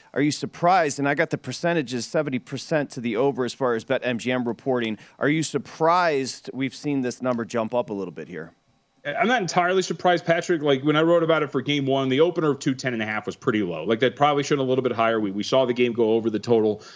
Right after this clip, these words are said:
Speaker 2: Uh, but now for this one, and at, with the data now that we see from game one, it's a really slow-paced game. It, it, by cleaning the glasses standards, it only had about ninety-three possessions,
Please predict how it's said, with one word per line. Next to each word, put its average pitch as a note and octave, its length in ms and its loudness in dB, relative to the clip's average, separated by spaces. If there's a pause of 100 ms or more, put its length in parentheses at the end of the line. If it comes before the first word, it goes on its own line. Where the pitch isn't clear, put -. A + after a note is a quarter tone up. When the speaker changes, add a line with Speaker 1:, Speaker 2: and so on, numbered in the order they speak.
(160)
Speaker 2:
Uh, A#2 160 4
but D3+ 160 2
now F#3+ 200 2
for F3 140 4
this F3 220 2
one, C#3 160 2
and B2 160 -2
at, C3+ 260 0
with C#3+ 140 2
the C3 100 4
data C3+ 320 2
now C3 160 2
that C3 100 2
we A#2+ 120 -2
see C3 200 -2
from A#2+ 200 -4
game G#2 200 0
one, C3+ 380 2 (240)
it's G#3 80 -4
a F3+ 60 8
really D#3+ 400 4
slow-paced C#3 640 0
game. A2 260 0
It, B2+ 220 2
it, B2+ 160 2
by A#2+ 140 2
cleaning F#3 360 0
the D3 60 0
glasses C#3+ 400 0
standards, B2 380 -2
it - 20 2
only C#3+ 160 0
had C3+ 100 0
about B2 180 0
ninety-three B2 500 0
possessions, G#2 640 0